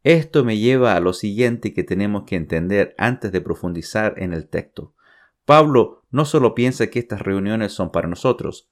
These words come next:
sino que algo sucede mucho más allá de nosotros. También hay un impacto en nuestras comunidades. Más sobre eso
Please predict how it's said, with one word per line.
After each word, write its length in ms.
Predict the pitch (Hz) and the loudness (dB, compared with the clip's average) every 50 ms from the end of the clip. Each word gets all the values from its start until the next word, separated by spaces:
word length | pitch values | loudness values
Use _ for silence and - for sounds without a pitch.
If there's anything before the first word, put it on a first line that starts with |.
| _ | _
sino 680 | _ - - - 98 92 95 101 107 113 110 107 107 _ _ _ _ _ _ | _ -20 -10 -6 -4 -2 -2 -2 -2 -2 -4 -6 -8 _ _ _ _ _ _
que 180 | _ - - - - | _ -10 -10 -2 2
algo 380 | 110 120 127 131 127 120 117 117 | 2 4 4 4 2 0 -2 -2
sucede 500 | - 104 - - - 110 110 101 101 95 | -4 -8 -8 -4 -2 0 0 2 0 -2
mucho 500 | 87 95 110 131 143 147 147 - 117 104 | -2 -2 -2 -2 -2 -4 -4 -4 -4 -4
más 280 | 104 113 110 - - | -2 -4 -6 -4 -4
allá 320 | 95 92 87 98 110 110 98 | -6 -4 -2 0 0 2 2
de 80 | 87 | 0
nosotros. 640 | 82 82 80 - - 117 104 - - 80 78 - - _ - - - _ _ _ _ | -2 -6 -6 -2 -2 -2 0 0 -2 -4 -4 -6 -10 _ -20 -20 -20 _ _ _ _
También 520 | 92 90 90 90 87 107 135 156 151 143 - | -2 -2 0 -2 0 0 0 0 0 -2 -4
hay 180 | - 95 98 113 | -2 -2 -2 0
un 80 | 135 | 0
impacto 520 | 127 104 92 - - 123 127 - - 113 - - | -2 -2 -2 -2 -4 -4 -4 -4 -6 -6 -4 -4
en 100 | 87 87 | -4 -2
nuestras 380 | 92 98 98 - - 95 90 | -2 -4 -4 -4 -6 -6 -6
comunidades. 840 | - - 87 87 98 98 92 87 101 110 90 73 73 - - - _ _ _ _ _ _ _ _ _ _ _ _ _ _ _ | -6 -10 -8 -6 -4 -2 0 0 2 2 0 0 -4 -8 -14 -20 _ _ _ _ _ _ _ _ _ _ _ _ _ _ _
Más 260 | - 98 117 135 139 - | -2 2 2 2 2 0
sobre 500 | - - - - 104 92 90 92 113 147 | -6 -8 -4 -2 0 2 2 4 2 2
eso 440 | 147 151 - 127 90 73 - - | 2 0 0 -2 -2 -2 -4 -12